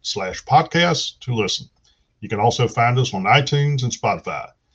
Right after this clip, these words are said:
and you will be able to listen to past podcasts.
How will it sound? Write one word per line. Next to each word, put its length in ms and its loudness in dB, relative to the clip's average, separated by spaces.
and 300 4
you 100 6
will 100 4
be 220 0
able 420 -2
to 300 -2
listen 340 -4
to 100 -12
past 340 -10
podcasts. 600 -10